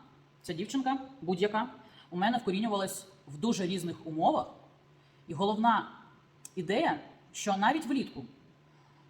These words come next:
наприкінці останнього місяця літа, у мене стояла на північній частині хати, на вікні північному, перша монстера, і там їй було холодно, щоб ви розуміли. Ось цю грань. Тож двадцять градусів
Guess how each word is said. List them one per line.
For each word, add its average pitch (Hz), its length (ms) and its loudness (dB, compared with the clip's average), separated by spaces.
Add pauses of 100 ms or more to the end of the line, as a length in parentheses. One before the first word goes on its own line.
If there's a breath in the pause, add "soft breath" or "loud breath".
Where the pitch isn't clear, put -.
(260)
наприкінці 226 680 -2
останнього 170 380 0
місяця 170 320 -4
літа, 233 200 0
у 175 40 0
мене 196 200 2
стояла 180 520 4
на 180 340 0 (920)
північній 208 420 0
частині 170 520 -4 (320)
хати, 175 320 4
на 160 80 -2
вікні 175 200 -4
північному, 180 500 0 (920 loud breath)
перша 190 280 2
монстера, 156 500 0 (280)
і 151 40 -12
там 190 200 2
їй 170 80 -4
було 165 260 0
холодно, 156 440 -2
щоб - 120 -12
ви 131 80 -8
розуміли. 131 320 -10 (920)
Ось 156 140 -10
цю 170 120 -6
грань. 139 220 -4 (100)
Тож - 160 -12 (1120 soft breath)
двадцять 233 340 6
градусів 190 380 4